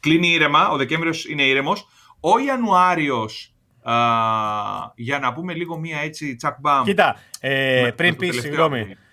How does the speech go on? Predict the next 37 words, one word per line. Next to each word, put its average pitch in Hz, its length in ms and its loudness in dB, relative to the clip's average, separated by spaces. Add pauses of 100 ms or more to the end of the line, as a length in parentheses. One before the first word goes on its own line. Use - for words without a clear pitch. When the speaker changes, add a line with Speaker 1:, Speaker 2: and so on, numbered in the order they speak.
(180)
Speaker 2:
να 127 140 -12
σε 131 120 -12
διακόψω, 123 560 -6
δεν 139 180 -4
πρόκειται, 139 500 -4 (240)
νομίζω, 127 320 -8
τα 135 80 -6
επόμενα 135 300 -6
δύο-τρία 131 480 -4
χρόνια 156 480 -6
να 135 560 -6
έχουν 156 380 -4
αυτό 156 280 -2
το 156 100 -12
πράγμα 147 280 -4
που 131 60 -18
είχαμε 139 200 -8
φέτος. 107 500 -10 (400)
Speaker 1:
Όχι, - 140 -14 (100)
δεν 107 100 -14
γίνεται, 90 240 -18 (100)
παιδιά, 110 220 -2
όχι. 123 260 -2
Δεν, 151 240 -2
νομίζω 170 280 -2
ότι 175 100 -4
δεν 175 120 -2
μπορεί 185 140 2
να 202 60 0
το 185 60 -6
σηκώσει 196 260 -6
και 196 80 -4
η - 20 0
αγορά 165 280 0
πλέον. 95 200 -10
Δηλαδή, 107 260 -4
είναι 160 180 -2